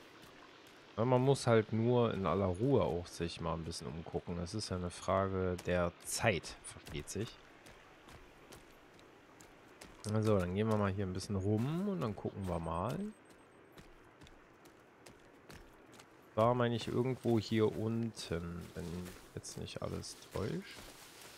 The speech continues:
Genau, da warst du und hier war der Eingang, ne? Und das hier ist die Höhle zu dem drei D Drucker. Lieg ich richtig?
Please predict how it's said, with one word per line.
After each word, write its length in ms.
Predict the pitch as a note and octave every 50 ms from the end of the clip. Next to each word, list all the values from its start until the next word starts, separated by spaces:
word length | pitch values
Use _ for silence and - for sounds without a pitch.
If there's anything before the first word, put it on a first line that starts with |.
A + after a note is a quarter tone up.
| - - - - - - - - - - - -
Genau, 460 | G2+ F2+ F2+ F2 F#2 G2 A2+ C3+ D3
da 260 | D3 - F#2 F2+ F2 F2
warst 280 | F2+ F2 - - -
du 280 | - C3+ C#3+ D3 C#3 A#2+
und 80 | G#2+
hier 260 | G2+ - - A2 G#2+ G2
war 80 | F#2+
der 160 | F2 F#2 E2
Eingang, 460 | - F2 F2+ F2 E2+ F2 F2 E2+ E2+ F#2
ne? 200 | A2 B2 B2+ -
Und 240 | - F#2+ F#2 F2
das 200 | - C#3 D#3 -
hier 240 | - - E3+ D#3 C3
ist 240 | A2+ C3 - - -
die 100 | F#2+ F2+
Höhle 540 | F2 F#2 A2+ A#2 B2+ D3 E3+ F#3 G#3 B3 D#4+ D#4+ D4 - - - - - -
zu 340 | - - - - C3+ C#3+ C#3+
dem 400 | C#3 C#3+ C#3 C#3 C#3 C3+ B2 -
drei 260 | - G2 F#2+ G2 G#2+
D 200 | G#2 G#2+ G#2+ G#2+
Drucker. 500 | G2 F#2+ F2 E2 D#2+ - - - - - - - - - - - - - - - - - - - - - -
Lieg 100 | - G2+
ich 100 | - -
richtig? 400 | C3 D3 - - - C#4 - -